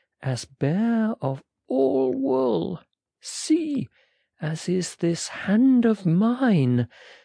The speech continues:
And then, besides, there is not one of the Syrian natives, a race which is the most hardy of men,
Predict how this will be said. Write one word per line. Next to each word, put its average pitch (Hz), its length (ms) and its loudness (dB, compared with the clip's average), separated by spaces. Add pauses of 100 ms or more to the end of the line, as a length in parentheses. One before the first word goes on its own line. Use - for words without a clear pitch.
(260)
And 196 240 2
then, 220 520 2 (260)
besides, 214 1040 0 (380)
there 240 240 4
is 220 180 2
not 185 320 0
one 165 440 2
of 120 240 -2
the 123 100 -2
Syrian 117 760 -2
natives, 139 720 -2 (540)
a 196 80 0
race 165 520 -2
which - 380 -8
is 196 200 -4
the 196 120 -2
most 185 640 2
hardy 196 600 0
of 117 220 -4
men, 131 640 2